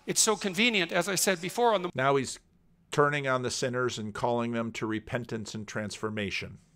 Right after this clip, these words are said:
Speaker 1: moral front, that if it's all about power, then that justifies my use of power, because it's naive to think that there's anything else.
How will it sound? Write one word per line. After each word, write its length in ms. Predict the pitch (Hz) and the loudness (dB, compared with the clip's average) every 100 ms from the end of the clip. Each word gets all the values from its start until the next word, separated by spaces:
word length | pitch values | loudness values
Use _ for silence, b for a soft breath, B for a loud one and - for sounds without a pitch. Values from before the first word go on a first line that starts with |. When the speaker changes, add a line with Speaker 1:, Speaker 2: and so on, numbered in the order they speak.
| _ _ _ _ | _ _ _ _
Speaker 1:
moral 240 | 185 240 220 | 0 2 2
front, 260 | - 175 | 2 0
that 140 | 180 175 | 0 -2
if 100 | 175 | -2
it's 140 | - | 2
all 160 | 214 208 | 2 4
about 320 | 185 170 - | 2 0 4
power, 420 | 214 247 208 147 - - - _ _ _ _ _ _ _ _ _ _ _ _ _ _ - | 6 6 4 -2 -10 -20 -20 _ _ _ _ _ _ _ _ _ _ _ _ _ _ 6
then 200 | 208 196 | 6 8
that 180 | 202 - | 6 6
justifies 560 | 214 - 196 190 156 | 0 0 2 2 2
my 100 | 185 | -2
use 280 | 180 185 - | -2 0 -2
of 120 | 151 | 0
power, 360 | 185 220 165 131 - b b b b | 4 4 4 -4 -12 b b b b
because 260 | 202 220 190 | 2 4 4
it's 160 | - | 4
naive 320 | 208 190 240 - | 6 6 4 -2
to 80 | 175 | -2
think 220 | 196 180 | -2 -2
that 120 | 180 | -6
there's 160 | 175 190 | -2 -2
anything 340 | 185 170 170 | -2 -2 2
else. 360 | 214 170 - | 2 2 -4